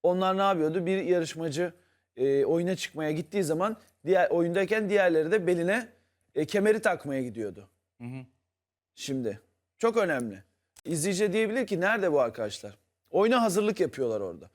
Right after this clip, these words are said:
Speaker 1: Yani bu, bunlar çok önemli. Murat abi adına da çok, e, önemli. Çünkü Murat abi hiç bilmiyordu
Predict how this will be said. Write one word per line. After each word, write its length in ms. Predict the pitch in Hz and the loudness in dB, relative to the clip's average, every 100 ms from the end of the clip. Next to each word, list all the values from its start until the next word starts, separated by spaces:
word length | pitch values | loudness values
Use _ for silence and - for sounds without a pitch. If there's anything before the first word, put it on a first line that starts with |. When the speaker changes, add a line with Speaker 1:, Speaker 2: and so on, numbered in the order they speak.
| _ _ _ | _ _ _
Speaker 1:
Yani 220 | - 180 | -2 -2
bu, 60 | 143 - _ - | -4 -12 _ -6
bunlar 380 | 202 233 226 220 | -2 0 0 0
çok 180 | 240 226 | -2 0
önemli. 280 | 180 175 | 0 0
Murat 300 | 208 190 202 | 0 0 2
abi 220 | 202 190 220 | 2 4 2
adına 240 | 185 175 | 2 0
da 140 | 151 | 0
çok, 220 | 131 143 - | 0 -4 -2
e, 80 | 131 131 120 | 2 2 2
önemli. 460 | 120 131 131 131 233 | 0 -4 -4 -6 -8
Çünkü 280 | - 185 214 | -8 -8 -4
Murat 260 | 196 202 | -2 0
abi 180 | 196 180 | 2 0
hiç 240 | 180 254 170 | 0 -4 -2
bilmiyordu 480 | 156 131 123 117 | -4 -2 -4 -6